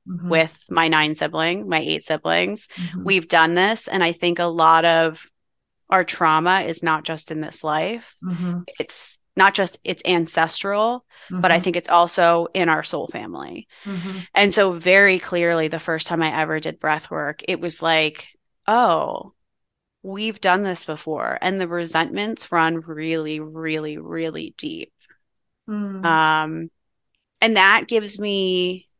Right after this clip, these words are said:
Speaker 2: a greater level of empathy and compassion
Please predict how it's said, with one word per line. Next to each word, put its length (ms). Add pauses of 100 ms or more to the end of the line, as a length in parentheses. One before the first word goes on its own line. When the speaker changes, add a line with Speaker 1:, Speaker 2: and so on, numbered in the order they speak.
(160)
Speaker 2:
a 80
greater 420
level 380
of 140
empathy 720 (260)
and 160
compassion 920